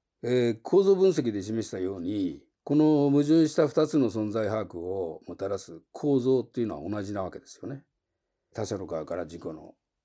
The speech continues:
存在を捉えると。他者に同一化してね。でも、このようにその同じ構造を捉えるっていうのは、こうした矛盾した存在をあるがままに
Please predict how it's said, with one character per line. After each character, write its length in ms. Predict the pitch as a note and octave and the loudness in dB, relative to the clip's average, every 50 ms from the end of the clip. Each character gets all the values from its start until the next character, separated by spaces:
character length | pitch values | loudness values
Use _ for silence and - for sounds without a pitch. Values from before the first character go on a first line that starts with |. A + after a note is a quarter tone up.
| _ _ _ _ - | _ _ _ _ -18
存 160 | - D#2 D2+ | -16 -14 -14
在 200 | D2 - D2 C#2 | -14 -14 -14 -14
を 160 | C#2+ - - _ _ - | -16 -18 -20 _ _ -20
捉 80 | - | -18
え 40 | - | -18
る 140 | - - _ _ | -18 -20 _ _
と。 80 | _ _ _ _ | _ _ _ _
他 100 | - F#2+ | -16 -14
者 100 | - D#2+ | -14 -14
に 120 | D2+ C#2+ | -16 -16
同 200 | C#2+ D#2 D#2 C#2+ | -14 -12 -10 -10
一 120 | C#2 - - | -12 -12 -16
化 100 | - - - | -20 -20 -20
し 80 | - | -20
て 80 | - G2 | -18 -16
ね。 160 | A#2+ D#3+ - _ _ _ _ _ _ _ _ _ _ _ _ _ _ _ _ _ _ | -18 -18 -18 _ _ _ _ _ _ _ _ _ _ _ _ _ _ _ _ _ _
で 60 | - D3 | -4 -4
も、 100 | C#3+ C3+ | -2 2
こ 140 | D3+ D#3+ | 2 4
の 120 | E3 F3 F#3 | 6 6 6
よ 260 | G3 G3 G3 F#3 F3 | 8 8 8 8 6
う 20 | |
に 100 | D3+ C3+ | 6 4
そ 100 | - - | 4 4
の 240 | C3+ C3+ A#2+ A#2 C3 | 2 2 4 4 4
同 160 | D3 F3+ F#3+ | 4 4 4
じ 140 | F#3 G#3 G#3 | 2 0 -4
構 280 | G3 - - G3+ G3+ G3+ | -4 0 2 2 2 4
造 180 | G3+ G3 F#3+ | 6 6 6
を 60 | F#3 F3+ | 6 4
捉 140 | F3+ F3 F3+ E3+ | 4 4 6 6
え 80 | D3+ | 4
る 60 | A#2+ | 2
っ 20 | F#2+ | 0
て 160 | - - G2 | -4 -6 -6
い 40 | F2+ | -6
う 40 | E2+ | -4
の 120 | E2+ D#2+ | -4 -6
は、 360 | D#2+ F2 F2+ F2 D#2+ D2 - _ _ _ _ _ _ _ _ _ | -4 -2 -2 -2 -2 -4 -10 _ _ _ _ _ _ _ _ _
こ 200 | - C#3+ D#3 E3 | 0 2 4 4
う 80 | D#3 | 4
し 80 | - - | 4 2
た 100 | - D#3 | 4 4
矛 140 | D3+ D3 C#3+ | 6 4 4
盾 1200 | C#3 D3+ D3 D3+ D3 D3 C#3+ C#3 C#3+ C#3+ C#3+ C#3 C#3 C#3 C3+ C3+ C3+ C3 C3 C#3 C#3 C3+ C3 | 4 4 4 6 4 4 4 2 2 2 2 2 2 2 2 2 0 -2 -2 -2 -2 -2 -2
し 80 | A2+ - | -2 -2
た 80 | C#3+ | -2
存 240 | A#2+ A#2+ B2+ B2 B2 | 0 0 0 0 0
在 200 | A#2+ B2 A#2+ A#2+ | 0 2 2 4
を 180 | A#2+ A#2+ A#2 C3 | 4 2 2 2
あ 60 | D3+ | 2
る 100 | D#3+ C#3+ | 2 2
が 160 | B2+ A2 G2 F#2 | 0 -2 -2 -2
ま 120 | G2 G2 | -4 -6
ま 140 | F#2+ G2 G2 | -6 -6 -4
に 460 | G2+ A2 A2 G2+ F#2 E2+ D2 - - | -4 -4 -2 -2 -4 -4 -6 -10 -16